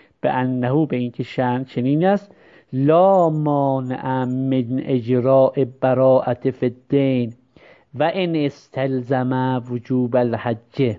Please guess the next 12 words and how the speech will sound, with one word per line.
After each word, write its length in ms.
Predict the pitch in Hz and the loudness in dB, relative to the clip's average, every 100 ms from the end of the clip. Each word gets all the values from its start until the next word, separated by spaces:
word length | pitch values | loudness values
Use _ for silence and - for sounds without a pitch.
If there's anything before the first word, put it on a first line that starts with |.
| - _ _ _ _ _ _ _ _ _ _ _ _ _ - | -10 _ _ _ _ _ _ _ _ _ _ _ _ _ -8
مانعی 640 | 117 127 127 135 160 180 | -2 0 0 0 0 0
نیست 640 | 185 190 202 180 156 131 - | 0 0 0 2 2 0 -4
از 300 | - 131 120 - | -4 -4 -4 -6
اجراء 1160 | 135 117 127 123 131 135 135 131 139 131 131 123 - | -4 -2 -2 0 4 6 6 4 2 0 0 -2 -2
براءت 720 | 127 127 127 127 123 - 127 | 0 2 4 4 2 -2 -6
از 400 | 131 120 120 113 | -4 -2 -4 -4
دین، 440 | 113 139 123 110 110 | -2 0 0 -4 -6
یعنی 140 | 113 | -6
اصل 320 | 113 123 - | -6 -6 -4
براءت 380 | 113 110 107 110 | -2 0 0 -2
از 180 | 101 - | -6 -6
دین، 220 | 110 104 | -8 -10